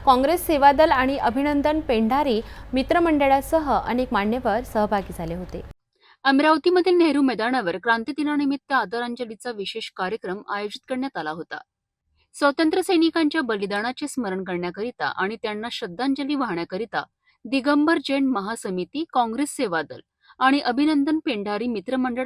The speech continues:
Speaker 2: एकत्र आले होते. या कार्यक्रमाच्या अध्यक्षस्थानी ज्येष्ठ स्वातंत्र्य सैनिक परिवारातील श्रीमती इंदिराबाई बर्वे होत्या.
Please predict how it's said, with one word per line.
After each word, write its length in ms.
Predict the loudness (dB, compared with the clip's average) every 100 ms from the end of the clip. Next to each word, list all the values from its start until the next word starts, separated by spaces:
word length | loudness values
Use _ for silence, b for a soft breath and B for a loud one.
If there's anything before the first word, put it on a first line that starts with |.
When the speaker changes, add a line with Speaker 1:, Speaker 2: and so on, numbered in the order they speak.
| -6
Speaker 2:
एकत्र 340 | -8 -8 -4
आले 200 | -2 -2
होते. 300 | -6 -12 -18 -20 _ _ _ _ _ b b b
या 140 | 0
कार्यक्रमाच्या 680 | 4 4 4 2 2 2 0
अध्यक्षस्थानी 760 | -2 -4 -4 -8 -4 -4 -4
ज्येष्ठ 360 | -2 -2 -2 -6
स्वातंत्र्य 560 | -4 -4 -4 -6 -4 -4
सैनिक 380 | -4 -4 -6 -8 -8
परिवारातील 640 | -6 -2 -2 -4 -4 -10 -12 _ b b
श्रीमती 460 | 0 4 4 4 0
इंदिराबाई 640 | -4 -4 0 0 2 0
बर्वे 380 | 0 -2 -2 -2
होत्या. 300 | -4 -8 -12